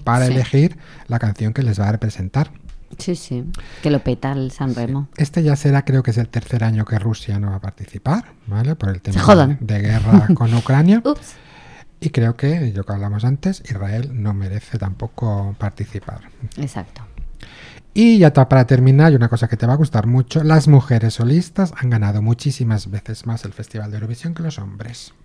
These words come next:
Speaker 2: Girl power, total.
Speaker 1: Girl power.
Speaker 2: Hoy Powell.
Speaker 1: Power.
Speaker 2: <laughs> Girl power.
Speaker 1: ¿Qué te parece?
Speaker 2: Me ha encantado tu, tus datos eurovisivos. Y nada, yo creo que ya tendríamos que ir, eh, colgando ya. Colgando, cortando, ¿no?
Speaker 1: Cortando, porque hoy sí que nos hemos pasado un poquito, ¿no?
Speaker 2: Sí.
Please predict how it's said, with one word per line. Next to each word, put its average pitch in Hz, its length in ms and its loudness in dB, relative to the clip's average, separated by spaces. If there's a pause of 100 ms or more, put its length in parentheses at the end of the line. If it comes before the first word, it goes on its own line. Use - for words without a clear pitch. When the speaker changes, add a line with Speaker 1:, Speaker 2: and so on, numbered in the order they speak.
Speaker 2:
Girl 208 260 4
power, 120 540 -2 (100)
total. 123 380 -2
Speaker 1:
Girl 139 160 0
power. 101 180 -4
Speaker 2:
Hoy 185 140 8
Powell. 143 480 2 (340)
Speaker 1:
Power. 151 260 6
Speaker 2:
<laughs> 226 60 10
Girl 247 180 8
power. 143 560 4 (100)
Speaker 1:
¿Qué 214 120 6
te 208 100 8
parece? 151 440 8 (300)
Speaker 2:
Me 180 200 0
ha 151 40 0
encantado 165 500 0
tu, 185 600 0 (640)
tus 165 480 0
datos 165 320 2
eurovisivos. 170 1040 -2 (460)
Y 143 80 0
nada, 143 200 2
yo 208 140 4
creo 147 140 0
que 233 80 0
ya 277 80 0
tendríamos 131 400 -4
que 147 100 -8
ir, 131 300 -2
eh, 131 220 -6
colgando 196 500 0
ya. 135 260 0 (160)
Colgando, 147 500 0
cortando, 202 540 0
¿no? 117 100 -2
Speaker 1:
Cortando, 135 440 0
porque 135 180 -2
hoy 123 100 -2
sí - 120 -12
que - 80 -8
nos 139 100 0
hemos 120 180 -2
pasado 117 220 -4
un 107 80 -2
poquito, 147 400 -4
¿no? 151 80 -4
Speaker 2:
Sí. - 220 -8